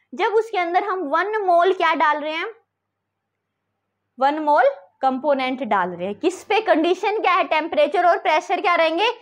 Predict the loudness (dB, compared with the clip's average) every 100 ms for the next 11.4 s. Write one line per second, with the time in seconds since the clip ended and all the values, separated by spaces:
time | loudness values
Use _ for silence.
0 | _ _ 0 2 2 0 -2 0 -2 -4
1 | -2 -4 -6 -6 0 2 2 2 0 0
2 | 0 0 0 2 2 2 2 0 -2 _
3 | _ _ _ -10 -2 0 2 2 2 2
4 | -2 -2 -4 -6 -8 -6 -2 -2 0 -2
5 | -2 -10 _ -8 -6 -6 -4 -2 0 0
6 | 0 -2 -8 -6 -4 -2 -4 -2 -2 -2
7 | -2 -4 -6 -4 -6 -6 -8 -8 -10 -14
8 | -6 0 0 -2 -6 -2 -2 0 0 0
9 | 0 0 2 0 0 -2 -2 -2 -4 -8
10 | -6 -4 0 0 2 0 2 2 4 4
11 | 2 0 -4 -8